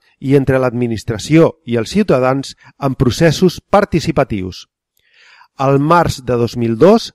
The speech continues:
a Barcelona, es van fer manifestacions multitudinàries contra la guerra d'Iraq i a favor de la pau.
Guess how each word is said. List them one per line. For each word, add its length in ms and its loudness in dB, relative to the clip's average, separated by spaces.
a 100 -4
Barcelona, 580 0
es 200 -2
van 200 6
fer 200 2
manifestacions 800 2
multitudinàries 1040 2
contra 340 4
la 120 0
guerra 240 2
d'Iraq 420 2
i 120 0
a 60 2
favor 320 2
de 80 2
la 120 4
pau. 300 -4